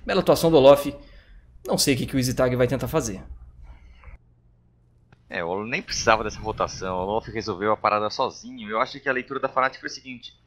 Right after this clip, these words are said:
Speaker 2: pode ser pra B, provavelmente é pra B, se não for, jogaremos na retomada.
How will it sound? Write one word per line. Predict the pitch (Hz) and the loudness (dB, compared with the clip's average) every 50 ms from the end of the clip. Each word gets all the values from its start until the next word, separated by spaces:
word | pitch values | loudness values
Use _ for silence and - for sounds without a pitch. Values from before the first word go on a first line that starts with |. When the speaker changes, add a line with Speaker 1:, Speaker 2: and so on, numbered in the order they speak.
| _ - | _ 0
Speaker 2:
pode | 190 190 190 190 165 | 4 4 4 2 0
ser | - - - 160 143 - | -14 -8 -8 -8 -8 -6
pra | - 110 | -8 -8
B, | 92 123 139 143 | -6 -6 -8 -8
provavelmente | - 147 147 127 110 135 135 139 120 117 123 117 135 | -6 -4 -4 -2 0 -2 -2 -2 -6 -8 -10 -10 -8
é | 123 | -4
pra | - 156 | -4 -4
B, | 147 135 139 135 - _ _ _ _ _ | -2 -2 -6 -6 -8 _ _ _ _ _
se | - - 170 | -16 -12 -12
não | 156 | -12
for, | - - 127 135 135 135 127 | -10 -6 -4 -4 -4 -6 -8
jogaremos | 127 143 135 143 131 113 110 110 113 113 - - - - _ _ _ | -8 -4 0 0 0 0 0 -4 -8 -14 -18 -18 -20 -20 _ _ _
na | 120 117 | -12 -10
retomada. | 117 117 - 135 127 98 78 71 69 73 | -10 -8 -8 -8 -6 -4 -4 -4 -6 -10